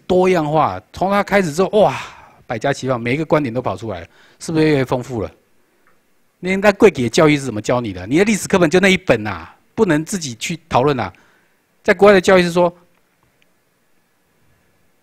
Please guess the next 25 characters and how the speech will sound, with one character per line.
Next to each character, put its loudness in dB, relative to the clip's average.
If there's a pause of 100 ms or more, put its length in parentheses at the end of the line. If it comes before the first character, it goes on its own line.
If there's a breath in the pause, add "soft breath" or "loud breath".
(1400 soft breath)
我 -8
记 -6
得 -2
那 -2
时 -4
候 0
好 -6
像 -8 (140)
网 -10
络 -12
上 -16
传 -14
了 -12
一 -12
个 -8
故 -10
事， -10
是 -12
说 -6 (360 soft breath)
日 0
本 -4
高 0
中 -2
生 -6
的 -6